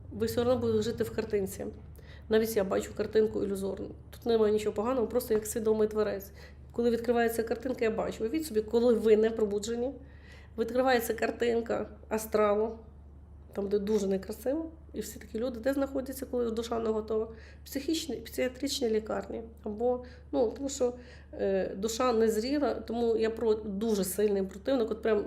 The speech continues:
мало від чого я противник, даю досвід. Але просто і бачила, і учні приходили, хто вживає ці всі гриби, айваски, оце все.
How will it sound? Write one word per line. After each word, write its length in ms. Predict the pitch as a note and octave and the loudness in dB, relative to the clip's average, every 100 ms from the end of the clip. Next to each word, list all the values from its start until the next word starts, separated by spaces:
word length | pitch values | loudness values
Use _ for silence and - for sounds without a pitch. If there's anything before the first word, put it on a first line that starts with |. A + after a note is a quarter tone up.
| - | -4
мало 380 | G#3 G#3+ G3 F#3+ | 0 4 4 2
від 120 | G3+ | -2
чого 220 | - G3 G3 | 0 0 2
я 100 | G3 | 0
противник, 420 | A3+ E4 D#4 G#3 | -2 2 4 6
даю 240 | G#3 G#3+ | 6 4
досвід. 300 | G3 G3 - - - - - | 4 -2 -4 -12 -16 -20 -2
Але 140 | G#3 G#3 | 2 4
просто 300 | A#3+ B3 A3 | 2 4 4
і 160 | G#3 | 4
бачила, 520 | G3+ G#3+ A3 A3 G3+ | 4 2 4 2 2
і 80 | G3+ | 2
учні 320 | B3+ D4+ B3+ | 2 2 2
приходили, 560 | A#3+ A#3 A#3 A3+ A3 A3+ - - - | 2 0 2 2 2 0 -4 -16 -18
хто 280 | - B3 B3+ | -2 0 0
вживає 480 | G#3+ G#3+ G#3+ G#3 | 2 2 4 2
ці 120 | G#3 G3+ | 0 -4
всі 200 | - G3+ | -2 0
гриби, 460 | G3+ B3 A3 A#3 | 2 2 4 4
айваски, 520 | A3+ A3+ A#3 A#3+ - | 2 2 2 0 0
оце 200 | A3 G#3+ | 0 0
все. 300 | G#3+ - A3 | -4 0 0